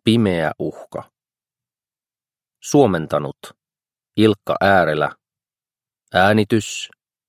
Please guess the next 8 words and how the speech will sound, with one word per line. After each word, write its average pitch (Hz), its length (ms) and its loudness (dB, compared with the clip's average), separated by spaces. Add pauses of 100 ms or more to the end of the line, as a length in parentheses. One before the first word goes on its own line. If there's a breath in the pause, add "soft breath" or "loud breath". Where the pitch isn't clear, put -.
(260)
Silensio, 120 760 2 (340)
Helsinki, 82 520 0 (260)
kaksituhattakaksikymmentäyksi. 101 1800 -2 (1080)
Lukija 110 580 0 (760)
Joonas 92 440 2
Kaukoranta. 82 680 -2 (3750)
Omistettu 104 840 0
Lisalle, 69 640 -2